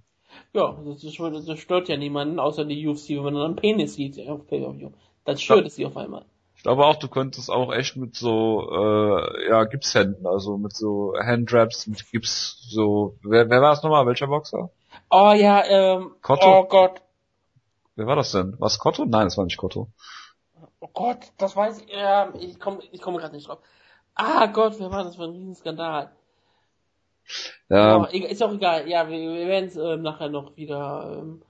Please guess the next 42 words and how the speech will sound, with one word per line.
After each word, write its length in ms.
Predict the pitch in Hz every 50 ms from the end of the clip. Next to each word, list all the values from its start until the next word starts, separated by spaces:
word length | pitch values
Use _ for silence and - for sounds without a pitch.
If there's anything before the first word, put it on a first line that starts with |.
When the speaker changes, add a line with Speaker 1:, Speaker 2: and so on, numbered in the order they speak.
| _ _ _
Speaker 1:
wir 120 | - 165
werden 120 | 190 214 233
nachher 220 | 226 226 214 208
Jonas 520 | 175 175 180 202 208 208 202 - - - - _
fragen, 300 | - 175 175 175 180 180
wenn 80 | 175
er 80 | 165 165
wieder 160 | 165 170 160
da 160 | 160 156 151
ist, 140 | 160 170 -
und 40 | 151
der 100 | 147 151
wird's 200 | 151 151 151 -
dann 200 | 156 151 147 123
beantworten. 600 | - 123 139 147 147 160 160 175 202 180 - - _ _ _ _ _ _ _ _ _ -
Gott, 140 | 170 160
das, 140 | 139 135 - - - -
das 140 | 143 151 143
stört 180 | - - 143 139
mich 120 | 139 131
gerade, 140 | - 135 135
dass 80 | 139 139
ich 140 | 143 143
gerade 280 | - - 139 143 147 151
nicht 160 | 156 - -
drauf 160 | 139 139 139
komme. 220 | - 135 131 143 - - _ _ _ _
Egal, 300 | - 170 175 170 151 151 - - -
aber 200 | - 180 185 185
Sam 220 | 185 - 214 208 202
Elway 420 | 208 226 226 226 214 208 208 - - _ _ _
hat 160 | - 190 190 -
hier 440 | - - 208 208 202 202 196 180 180
wieder 160 | 196 196 196
mal 140 | 190 190 180
bewiesen, 240 | 175 185 196 196 196
dass 140 | 196 -
er, 200 | 196 196 180 - - _
gerade 500 | - 160 - - 165 185 247 302 302 214
wenn 140 | 202 208 214 214
er 160 | 208 202 190
gegen 640 | 202 - - _ - 185 185 180 185 175 156 -